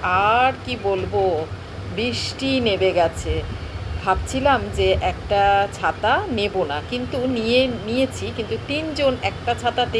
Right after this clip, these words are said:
কি করব, তাও অল্প অল্প করে ভিজেছি। এবারে জামা কাপড় কিনতে ঢুকে গেলাম।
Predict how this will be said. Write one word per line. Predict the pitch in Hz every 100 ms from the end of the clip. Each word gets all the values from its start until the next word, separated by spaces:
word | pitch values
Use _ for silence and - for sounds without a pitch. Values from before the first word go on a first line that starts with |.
| 220
কি | 214 185
করব, | 175 147 143 160 - - - - - -
তাও | - 294 254 -
অল্প | 220 226
অল্প | 247 254 254
করে | 262
ভিজেছি। | - 208 175 151 - 160 - 220
এবারে | 262 311 202 254 240
জামা | 156 165 214
কাপড় | 262 269 262 -
কিনতে | 220 233 - 208 - - - - -
ঢুকে | 247 208 180
গেলাম। | 131 127